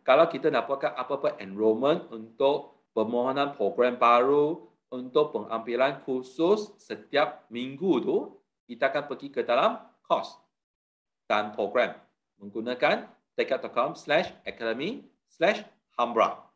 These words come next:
Right? Seterusnya, untuk kita buatkan aplikasi program, tadi saya telah tunjuk proses dia. Untuk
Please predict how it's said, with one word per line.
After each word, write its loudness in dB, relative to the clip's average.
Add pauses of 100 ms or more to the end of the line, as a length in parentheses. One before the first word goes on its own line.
(600)
Right? 2 (800)
Seterusnya, 0 (340)
untuk -2
kita 0
buatkan 0
aplikasi 0
program, 4 (400)
tadi 2
saya 6
telah 4
tunjuk -2
proses 0
dia. 0 (880)
Untuk 4